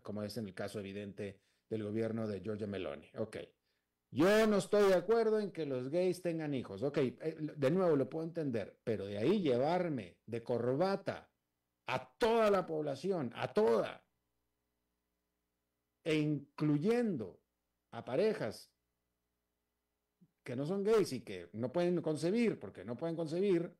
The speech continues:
y quitarles esa posibilidad de concepción, eso me parece inhumano. Eso sí me parece inhumano, en lo más, a mí en lo personal. Pero si estoy corto de vista, que seguramente lo estoy, y si estoy sesgado, que alguien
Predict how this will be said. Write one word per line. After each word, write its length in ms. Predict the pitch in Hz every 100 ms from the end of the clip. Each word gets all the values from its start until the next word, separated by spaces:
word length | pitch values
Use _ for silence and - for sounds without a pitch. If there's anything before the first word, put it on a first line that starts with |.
| _
y 120 | -
quitarles 360 | 120 120 156 175
esa 200 | 170 185
posibilidad 640 | 165 135 135 131 143 175 180
de 120 | 180
concepción, 760 | 180 170 190 - 208 180 226 - _ _ _ _ _ _ _ -
eso 260 | 170 156
me 100 | 117
parece 240 | 104 98 107
inhumano. 380 | 92 78 76 - _ _ _ _ _ _ _ _ _ _ _ -
Eso 300 | 208 226 156
sí 160 | 123 127
me 100 | 117
parece 260 | 107 101
inhumano, 400 | 101 95 85 - -
en 100 | 104
lo 80 | 98
más, 200 | 95 98 107 92 90
a 80 | 92
mí 120 | 113
en 40 |
lo 100 | 120
personal. 460 | 120 104 107 85 - _ _ _ _ _
Pero 160 | 147 147
si 80 |
estoy 280 | 156 151 240
corto 320 | 240 208 202
de 120 | 185 151
vista, 520 | 107 - - - - _
que 100 | -
seguramente 640 | - 90 - 107 139 165 226
lo 100 | 208
estoy, 440 | 180 117 85 80 _ _ _ _ _ _ _ -
y 140 | 101
si 100 | 90
estoy 300 | 95 - 123
sesgado, 880 | 123 156 120 143 143 107 98 92 123 _ _ _ _ _ _ _
que 120 | 107
alguien 680 | 113 107 107 110 120 160 -